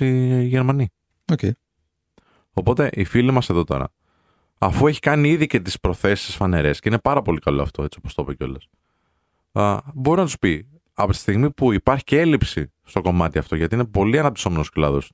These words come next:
Speaker 1: το logistics, α, και πλήττεται και από την, ε, την κρίση, την εφοδιαστική γενικότερα, να τους πει,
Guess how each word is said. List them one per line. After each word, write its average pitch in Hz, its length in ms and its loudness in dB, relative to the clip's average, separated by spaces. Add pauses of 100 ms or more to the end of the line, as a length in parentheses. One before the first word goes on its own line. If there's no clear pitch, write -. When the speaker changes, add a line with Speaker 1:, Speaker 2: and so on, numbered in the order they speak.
Speaker 1:
το 76 220 -2
logistics, 71 400 -10 (760)
α, 87 400 0 (180)
και 98 180 0 (100)
πλήττεται 127 400 2
και 104 120 0
από 87 180 2
την, 85 260 2
ε, 80 200 0 (340)
την 92 140 -4
κρίση, 90 360 2
την 85 140 -2
εφοδιαστική 78 800 -2 (200)
γενικότερα, 78 680 -4 (480)
να 165 140 0
τους - 160 -8
πει, 110 280 0